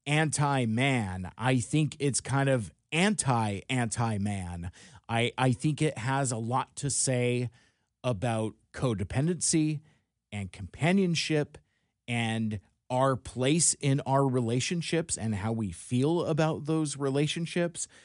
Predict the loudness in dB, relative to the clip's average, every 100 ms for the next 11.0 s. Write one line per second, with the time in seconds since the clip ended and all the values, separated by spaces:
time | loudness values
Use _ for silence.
0 | -20 -6 -2 -2 0 -2 -2 0 0 0
1 | -6 -20 _ _ _ _ _ _ -4 0
2 | 2 2 4 4 4 2 0 -6 -10 -2
3 | 2 4 2 0 -4 -8 _ _ _ _
4 | _ _ -4 -4 -4 0 2 4 2 0
5 | 0 0 2 2 2 0 0 0 2 2
6 | 0 0 0 -2 -2 0 0 0 0 0
7 | 2 2 -2 -4 -8 _ _ -2 0 2
8 | 2 2 2 2 2 0 0 -2 -2 -2
9 | -2 0 0 0 -2 -4 -4 -4 -2 -2
10 | 0 2 2 2 0 0 -2 0 -4